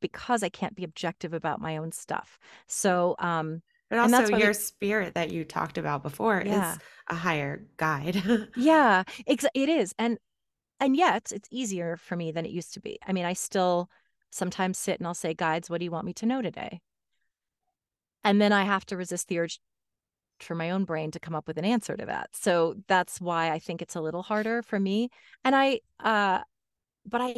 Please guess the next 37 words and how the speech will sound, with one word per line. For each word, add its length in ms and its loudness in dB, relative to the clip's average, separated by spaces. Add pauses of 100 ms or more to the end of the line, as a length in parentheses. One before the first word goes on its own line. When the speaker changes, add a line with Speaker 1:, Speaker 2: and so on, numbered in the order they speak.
(100)
Speaker 1:
do 360 -6 (180)
tend 300 0
to 120 -2
know 160 0
right 200 -2
away 180 -2
what 140 -8
they 80 -6
wanna 200 -6
say 260 -4
because 320 -6
it's 200 -10
like, 240 0 (720)
I 80 4
already 220 2
know. 460 0 (340)
I 40 0
already 140 2
know 200 2
what 340 4
I 100 0
need 160 -6
to 100 -10
change 360 -6
in 80 -6
my 120 -4
life. 280 -4
<laughs> 0 -
I 40 6
already 200 0
know. 460 4 (240)
And 120 4
that's 160 0
because 400 -4
they're 180 0
always 260 0
there. 400 -2